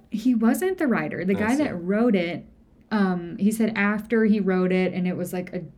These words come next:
Speaker 1: huge success in nineteen seventy-five, he said he has spent his entire life since then wishing that he hadn't written it, and he has also spent his,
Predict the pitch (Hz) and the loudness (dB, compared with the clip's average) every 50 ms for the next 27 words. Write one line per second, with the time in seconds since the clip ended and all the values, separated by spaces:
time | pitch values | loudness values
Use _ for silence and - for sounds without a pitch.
0 | - - - - - - - 202 220 226 220 196 - - - - - - - 185 | -20 -20 -20 -20 -10 -4 0 2 4 4 4 4 2 0 -4 -8 -8 -6 -4 -4
1 | 180 151 139 - 160 170 151 - - 156 160 165 160 160 160 - 226 240 226 202 | -4 -4 -6 -8 -8 -8 -8 -8 -8 -10 -10 -8 -8 -8 -4 -2 0 0 2 0
2 | 202 - - - - - - - - - - 226 226 233 233 214 202 208 220 220 | 0 -4 -8 -18 -20 -20 -20 -20 -6 2 4 4 6 6 6 4 2 2 0 0
3 | 214 202 - - - 226 220 220 220 196 214 202 208 196 180 180 196 190 196 196 | -2 -2 -4 -4 0 2 2 4 4 2 2 2 2 0 0 0 0 0 0 0
4 | 196 190 180 180 - - - 202 196 180 - - - 190 180 175 180 175 180 - | 0 0 -2 -4 -6 -6 -4 -2 -2 -2 -4 -2 -2 -2 0 -2 -2 -6 -8 -12
5 | - - - - - - 190 196 190 190 - 220 208 196 190 - - - 202 196 | -16 -20 -20 -12 -6 -2 0 0 0 0 2 4 4 4 4 2 -2 -4 -4 -2
6 | 190 185 - - - - - 208 208 226 - - 226 220 190 180 214 240 - - | -2 -4 -6 -10 -10 -6 -2 -2 0 0 4 4 4 6 6 4 2 0 0 0
7 | 202 180 170 170 165 165 156 - - - - _ - - _ - - - - - | 0 0 0 -2 -4 -6 -8 -12 -16 -20 -20 _ -20 -20 _ -20 -20 -20 -10 -4
8 | - 214 202 196 196 190 185 - 190 185 208 202 190 - - 190 196 196 196 - | 0 2 4 4 4 4 2 0 0 0 2 2 0 0 -2 -2 -2 -2 0 0
9 | 214 202 202 - - 208 202 214 - 196 196 190 185 180 185 180 180 - | -2 -2 -2 -2 -4 -2 -2 0 0 2 2 4 4 4 2 0 -2 -6